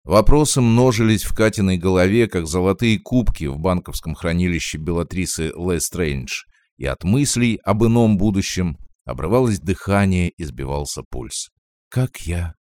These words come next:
рада!» — зашептала Катя, сбивчиво, отказываясь и дальше думать о плохих сценариях, когда прямо под её ухом, успокаивающим стуком, раздавалось столь знакомое сердцебиение Дениса.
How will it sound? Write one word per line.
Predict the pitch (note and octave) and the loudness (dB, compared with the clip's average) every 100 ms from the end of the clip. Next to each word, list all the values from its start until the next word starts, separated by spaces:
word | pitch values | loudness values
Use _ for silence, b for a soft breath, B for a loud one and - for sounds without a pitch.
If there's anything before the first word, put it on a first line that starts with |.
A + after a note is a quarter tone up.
| - | -10
рада!» — | D2+ E2+ D#2 - - _ _ _ - | -6 -4 -4 -8 -16 _ _ _ -18
зашептала | A#1 B1+ - - A#1+ B1 A#1 | -12 -10 -10 -10 -12 -12 -8
Катя, | G2 G2 D#2+ C#2+ - _ _ | -4 -2 -2 -6 -8 _ _
сбивчиво, | A1 - C2+ A2 A2+ - D#2+ D2 - _ _ | -16 -14 -6 -4 -4 -4 -4 -4 -8 _ _
отказываясь | - D2+ - A#2+ G2+ F#2 F2+ - - | -10 -6 0 0 2 2 2 -2 -6
и | G2 | -6
дальше | D#2 G2+ F2 - C2+ | 0 0 0 -2 -10
думать | C#2+ A2 G2 D2+ | -4 0 0 -2
о | |
плохих | D2 D2+ - D#2+ | -6 -8 -8 -10
сценариях, | - - E2+ F2 C#2+ A1 - _ _ _ _ _ | -8 -4 -2 -2 -2 -8 -14 _ _ _ _ _
когда | A#1+ C2 | -14 -8
прямо | - G#2 B2 B2+ | 0 2 4 2
под | - G#2 | 2 2
её | F#2+ G2+ G2+ G#2 - | 2 2 4 2 0
ухом, | A#2+ A2+ - C2+ - | -4 -2 -4 -8 -10
успокаивающим | - - - A#2 A#2+ G#2+ G2+ - F2 | -14 -10 -2 0 2 2 0 -2 -4
стуком, | - - C3 B2 G#2 E2 - _ _ _ | -4 -4 -2 0 -2 -2 -4 _ _ _
раздавалось | - C#2 D2 G#2 A2 G2+ | -12 -6 0 2 4 2
столь | - - C#3+ B2+ | -2 2 2 2
знакомое | F#2 G#2 G2 A2 A2 F#2+ | 2 0 0 2 2 2
сердцебиение | F2+ F#2 D2 - D#2+ F2 F2 D#2+ D2 | 0 -4 -6 -6 -2 0 0 -2 -4
Дениса. | C#2+ C#2+ C2+ - - | -4 -4 -4 -8 -12